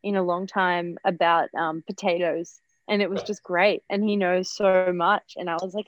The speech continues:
Speaker 1: "Ah, you love this too." Like, it's
Speaker 2: Yeah.
Speaker 1: just, it is this really nice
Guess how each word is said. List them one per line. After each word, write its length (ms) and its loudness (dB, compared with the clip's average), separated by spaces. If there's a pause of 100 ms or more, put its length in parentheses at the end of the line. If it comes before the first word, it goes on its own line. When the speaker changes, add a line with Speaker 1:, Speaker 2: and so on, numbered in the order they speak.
(140)
Speaker 1:
"Ah, 340 4 (880)
you 360 6
love 160 4
this 160 -4 (100)
too." 440 -4
Like, 220 -10
it's 100 -6
Speaker 2:
Yeah. 140 4
Speaker 1:
just, 260 -6
it 120 -4
is 180 -4
this 180 -8
really 260 -6
nice 520 -10